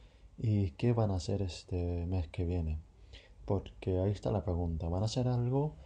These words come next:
o no van a hacer absolutamente nada? Y entonces, no tengo mucho más que decir que eso, porque tengo una, una cita previa,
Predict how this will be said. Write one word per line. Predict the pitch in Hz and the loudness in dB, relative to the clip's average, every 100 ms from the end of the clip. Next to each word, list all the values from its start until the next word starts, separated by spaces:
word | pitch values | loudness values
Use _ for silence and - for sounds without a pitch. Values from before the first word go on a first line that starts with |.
| - - - | -20 -14 -4
o | 92 | 0
no | |
van | 85 90 | 0 0
a | |
hacer | 85 92 | 0 -2
absolutamente | 90 - - 98 92 104 113 95 104 98 90 | -2 -6 -2 0 2 2 2 2 2 2 0
nada? | 85 80 78 78 78 78 78 - - - - - - - - - - - - - | 2 4 4 2 -2 -4 -8 -14 -20 -20 -20 -20 -20 -20 -20 -20 -20 -20 -12 -2
Y | 101 | 2
entonces, | 95 92 107 104 95 - - 90 - - - - | 2 2 4 4 4 -2 -6 -6 -6 -8 -8 -4
no | 98 104 104 | 0 0 0
tengo | 131 147 | 2 4
mucho | 107 101 113 117 101 | 4 4 2 2 -2
más | 92 95 | -2 -2
que | - 92 | -2 0
decir | 82 80 92 | 0 0 -4
que | - 87 90 | -2 -2 0
eso, | 95 - 92 98 98 - - - - - | -2 -4 -4 -6 -10 -18 -20 -20 -20 -12
porque | - 87 92 92 | -6 -4 -4 -4
tengo | 85 104 131 | -2 -2 0
una, | 120 92 85 92 | 0 0 0 -2
una | 98 92 85 | -2 0 -2
cita | - - 104 95 85 | -2 -2 -2 -2 -4
previa, | - 92 101 104 120 127 147 | -2 0 2 2 2 0 -2